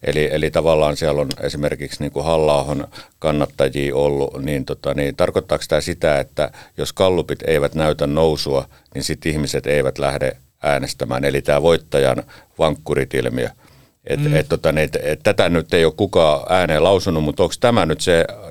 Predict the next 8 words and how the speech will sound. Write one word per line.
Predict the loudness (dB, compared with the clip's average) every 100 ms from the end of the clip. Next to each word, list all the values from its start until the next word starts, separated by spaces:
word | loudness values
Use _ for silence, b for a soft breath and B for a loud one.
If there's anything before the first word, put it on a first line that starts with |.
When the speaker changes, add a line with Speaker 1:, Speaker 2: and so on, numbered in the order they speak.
| 0
Speaker 1:
taustalla | 2 2 2 2
oleva | 2 4 4
ajatus, | 4 2 0 -4
että | -4 -4 -6 -6 B B B B
miksi | -6 -2 -2 -4 -2
niitä | -2 0 0 -2
sitten, | -8 -6 -4 -2
niinku, | -2 -2 -2